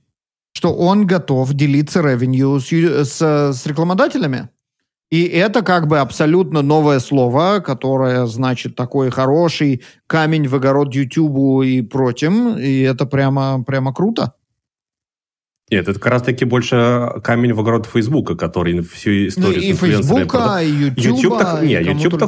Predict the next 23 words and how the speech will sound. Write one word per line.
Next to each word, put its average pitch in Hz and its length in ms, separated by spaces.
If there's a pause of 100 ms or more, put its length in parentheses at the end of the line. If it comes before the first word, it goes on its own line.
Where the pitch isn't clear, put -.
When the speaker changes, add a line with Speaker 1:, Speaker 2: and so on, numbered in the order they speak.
Speaker 2:
хоть 196 120
Speaker 1:
нет. - 80
Speaker 2:
как-то 151 280
делает 110 480
и 95 120
вот - 140
эти 92 160
YouTube 87 380
Red, 170 400
вот 98 180
эти - 180
коллабы 85 540
с - 120
инфлюенсерами, 98 640
что-то 85 300
они 80 100
запускают 78 440
шоу. 156 300
Facebook 107 420
всё - 140
это 110 180
полностью, 95 560
пфф, - 460